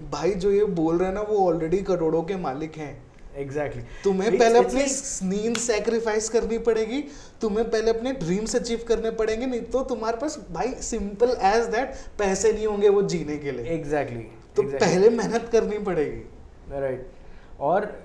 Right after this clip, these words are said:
Speaker 2: ये, ये जो मैं बोल रहा था actually थोड़ी देर पहले कि, like, you need to have a bigger purpose in life।
Speaker 1: Exactly।
Speaker 2: So I think, I think, uh, that is the, like, main, uh, thing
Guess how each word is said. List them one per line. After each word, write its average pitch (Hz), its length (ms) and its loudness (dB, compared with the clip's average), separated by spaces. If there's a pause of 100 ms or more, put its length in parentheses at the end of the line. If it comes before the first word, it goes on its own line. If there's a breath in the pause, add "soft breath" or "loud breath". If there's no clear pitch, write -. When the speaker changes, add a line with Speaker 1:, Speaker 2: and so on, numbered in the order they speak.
(100)
Speaker 2:
ये, 175 200 2
ये 165 160 0
जो 180 100 -2
मैं 190 180 -2
बोल 147 160 2
रहा 143 120 2
था 131 180 0
actually 127 280 -6
थोड़ी 123 120 -6
देर 120 100 -4
पहले 120 280 -6
कि, 120 300 -6
like, 123 480 -6
you 131 100 -4
need 139 140 -4
to 135 100 0
have 143 120 0
a 135 60 -4
bigger 135 260 -2
purpose 127 300 -2
in 120 100 -6
life। 110 160 -6 (300)
Speaker 1:
Exactly। 170 640 0
Speaker 2:
So 147 140 2
I 143 100 6
think, 190 220 -2
I 139 160 2
think, 202 140 -4
uh, 131 560 -4 (100)
that 139 160 0
is 180 200 -4
the, 185 260 2 (760 loud breath)
like, 139 400 -6
main, 180 280 -2 (540)
uh, 135 280 -2 (120)
thing 202 200 2